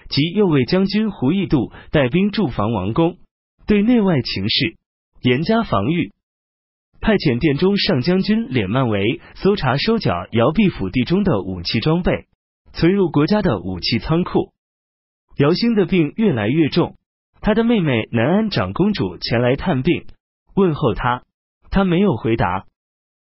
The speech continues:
他的小儿子姚根儿出宫，告诉他的哥哥南阳公姚说：“皇上已经驾崩了，应该快点决定对策。”姚便与尹冲率领全副武装的战士进攻端门，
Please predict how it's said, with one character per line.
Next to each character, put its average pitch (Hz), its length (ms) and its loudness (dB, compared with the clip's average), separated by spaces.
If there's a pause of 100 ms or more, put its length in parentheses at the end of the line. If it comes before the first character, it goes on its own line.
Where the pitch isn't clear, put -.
(220)
他 214 120 2
的 208 120 2
小 120 180 0
儿 104 160 2
子 131 280 0
姚 113 220 2
根 202 160 2
儿 110 180 2
出 139 200 -2
宫， 180 240 -2 (480)
告 202 160 2
诉 156 160 0
他 170 120 2
的 156 120 0
哥 208 200 2
哥 165 240 0
南 110 200 2
阳 143 180 2
公 196 180 2
姚 113 180 0
说 165 300 0 (300)
：“皇 170 160 2
上 175 280 0
已 107 140 -4
经 156 200 0
驾 151 200 -2
崩 165 220 0
了， 123 200 0 (500)
应 175 120 2
该 208 140 2
快 208 220 -2
点 98 220 -2
决 113 180 0
定 170 180 2
对 160 220 2
策。” - 280 -12 (840)
姚 156 160 2
便 214 200 2
与 135 260 2
尹 117 260 0
冲 180 240 0
率 202 220 0
领 101 240 -2
全 120 260 -2
副 196 120 -2
武 98 260 -6
装 156 220 0
的 160 100 0
战 180 220 0
士 - 280 -2
进 120 220 -2
攻 160 180 2
端 202 220 0
门， 92 300 -4